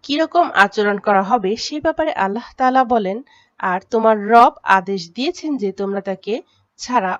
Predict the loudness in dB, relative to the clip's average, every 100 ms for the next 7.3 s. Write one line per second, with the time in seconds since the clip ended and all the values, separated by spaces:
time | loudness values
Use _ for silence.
0 | _ -4 -2 -4 -2 -2 -2 -4 -6 -4
1 | -2 -4 -4 -4 -2 -4 -6 -8 -8 -12
2 | -12 -6 -4 -4 -6 -8 -6 -6 -6 -8
3 | -8 -6 -6 -6 -8 -8 -8 -10 -12 -12
4 | -20 _ _ _ _ -6 -4 -4 -4 -4
5 | -4 -4 -4 -2 -2 -2 -2 -2 -4 -4
6 | -4 -4 0 0 2 0 0 -4 -2 -2
7 | -2 -4